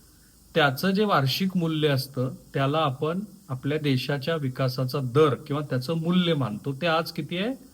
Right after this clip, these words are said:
फोर ट्रिलियन, म्हणजे तीनशे छप्पन लाख कोटी रुपये आहे. आणि अभिमानास्पद गोष्ट अशी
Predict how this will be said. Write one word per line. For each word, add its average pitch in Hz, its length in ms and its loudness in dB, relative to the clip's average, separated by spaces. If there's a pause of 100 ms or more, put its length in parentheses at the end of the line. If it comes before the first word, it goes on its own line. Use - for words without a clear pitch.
(340)
फोर 185 240 2 (120)
ट्रिलियन, 131 360 0
म्हणजे 131 360 2
तीनशे 143 400 0
छप्पन 151 520 -4
लाख 139 400 0
कोटी 127 380 -2
रुपये 117 320 -4
आहे. 95 320 -12 (880)
आणि 160 180 -2
अभिमानास्पद 165 840 2
गोष्ट 143 400 -2
अशी 135 360 -2